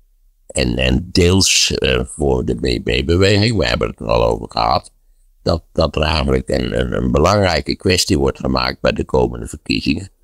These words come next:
van bestaanszekerheid. En dat gaat natuurlijk eigenlijk over de onderkant van de Nederlandse samenleving. Ook dat hebben we vaak besproken, dat die er natuurlijk in de afgelopen twintig jaar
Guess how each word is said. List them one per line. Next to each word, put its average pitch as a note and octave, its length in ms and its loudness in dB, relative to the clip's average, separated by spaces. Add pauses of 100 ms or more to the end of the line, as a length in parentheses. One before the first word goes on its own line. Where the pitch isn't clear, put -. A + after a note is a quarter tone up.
(260)
van - 220 -2
bestaanszekerheid. D#2 1200 0
En E2+ 140 -2
dat A#1 120 -6 (240)
gaat - 420 -4
natuurlijk - 300 -2
eigenlijk C2 380 -2 (320)
over C2 460 0 (400)
de C#2+ 140 -2
onderkant C#2+ 680 2
van C2+ 160 -2
de B1+ 80 0
Nederlandse C2 580 0
samenleving. F#2 840 0 (280)
Ook - 180 -10
dat D2 180 -2
hebben G2+ 280 2
we G2 100 2
vaak G2 340 0
besproken, F#2+ 560 0
dat G2 200 -2
die G#2 160 0
er F#2+ 120 0
natuurlijk D2 380 0
in - 100 -2
de E2+ 80 0
afgelopen C2+ 640 0
twintig B1+ 380 -2
jaar A#1 360 0